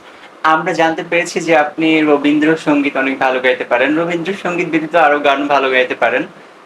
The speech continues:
তো আমরা অনুষ্ঠানের শেষ পর্যায়ে চলে এসেছি। তো শেষ পর্যায়ে আমি আপনাদের, আহ, আপনার কাছ থেকে একটি রবীন্দ্রসঙ্গীত শুনতে চাচ্ছি।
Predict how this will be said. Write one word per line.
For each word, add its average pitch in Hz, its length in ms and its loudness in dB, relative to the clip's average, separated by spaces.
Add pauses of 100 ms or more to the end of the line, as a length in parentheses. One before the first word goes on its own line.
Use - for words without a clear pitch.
(160)
তো 135 200 4
আমরা 131 640 2 (200)
অনুষ্ঠানের 143 560 -4
শেষ 147 280 -4
পর্যায়ে 147 440 0
চলে 139 240 -4
এসেছি। 143 480 -6 (220)
তো 131 120 -4
শেষ - 260 -4
পর্যায়ে 131 380 -2
আমি 123 200 -2
আপনাদের, 123 480 0 (280)
আহ, 120 240 2
আপনার 135 300 -4
কাছ 135 180 -4
থেকে 151 360 -4 (720)
একটি 135 280 -2
রবীন্দ্রসঙ্গীত 120 580 -6
শুনতে 110 260 -14
চাচ্ছি। 107 340 -10